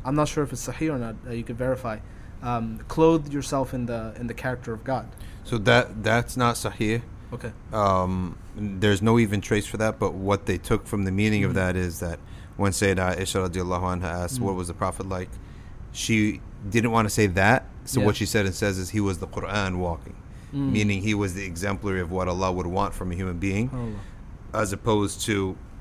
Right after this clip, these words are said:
Speaker 2: take the characteristics of Allah, because some of them we can't take, such as
Speaker 1: Mm.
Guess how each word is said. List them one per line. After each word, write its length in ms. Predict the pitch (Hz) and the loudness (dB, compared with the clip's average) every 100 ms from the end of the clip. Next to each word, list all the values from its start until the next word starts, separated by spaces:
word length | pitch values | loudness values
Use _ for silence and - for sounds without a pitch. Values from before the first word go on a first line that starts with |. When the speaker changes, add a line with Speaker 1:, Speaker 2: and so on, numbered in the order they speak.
| - - | -10 0
Speaker 2:
take 180 | - 90 | 0 2
the 60 | |
characteristics 560 | - 101 - 98 - 95 | 2 2 2 -2 -2 0
of 140 | 90 | 0
Allah, 240 | 90 101 104 | 4 4 4
because 260 | 101 95 | 0 -2
some 160 | - 98 | 0 -2
of 80 | 90 | 0
them 240 | 92 92 - | 0 -2 -4
we 120 | 95 | -6
can't 280 | - 120 101 | 2 2 2
take, 180 | - - - | -2 -8 -10
such 280 | - 95 - | -4 -4 0
as 180 | 85 | -2
Speaker 1:
Mm. 40 | 71 | -4